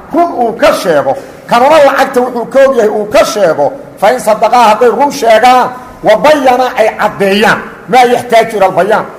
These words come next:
wixii caddayn u baahan, ceebaa ku jiri karta lacagta, waxa weeyaan badeecada ceebaa ku jiri karta.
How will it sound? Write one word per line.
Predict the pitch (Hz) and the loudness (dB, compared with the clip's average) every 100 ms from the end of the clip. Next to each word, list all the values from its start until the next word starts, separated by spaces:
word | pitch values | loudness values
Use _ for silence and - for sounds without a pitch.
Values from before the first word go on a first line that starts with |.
| - | -16
wixii | 233 247 247 | -8 -2 -2
caddayn | - 226 285 320 277 | 0 0 2 2 0
u | |
baahan, | 196 196 135 127 - - - - | 0 2 2 -2 -8 -20 -20 -10
ceebaa | 151 208 233 226 | -2 0 2 0
ku | - 240 | -2 -8
jiri | 240 233 | -8 -8
karta | 208 208 214 | -6 -2 -2
lacagta, | 196 233 - - - - - - | 0 -4 -6 -20 -20 -20 -10 -2
waxa | 208 226 | 2 2
weeyaan | 226 226 226 226 - | 2 2 -2 -4 -2
badeecada | 196 208 196 233 - | 0 2 0 0 0
ceebaa | 285 220 233 | 2 4 2
ku | - | 0
jiri | 202 240 226 | -10 -10 -8
karta. | 190 156 | -6 -6